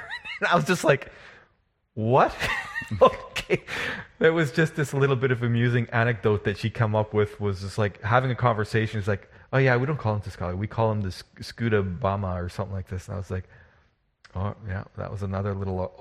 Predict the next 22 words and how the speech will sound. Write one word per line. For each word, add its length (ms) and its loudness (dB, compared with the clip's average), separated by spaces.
o-, 40 -6
Orakiism 840 -2
that 160 -2
just 200 -6
came 260 -4
out 140 -2
at 140 -4
just 460 0
the 80 -4
right 260 -2
time." 460 -6
That 60 -12
was 100 -10
funny. 340 -8
But 80 0
yeah, 100 6
so 140 0
you, 280 -4
she 400 -6
came 280 0
across 500 0
and 720 -2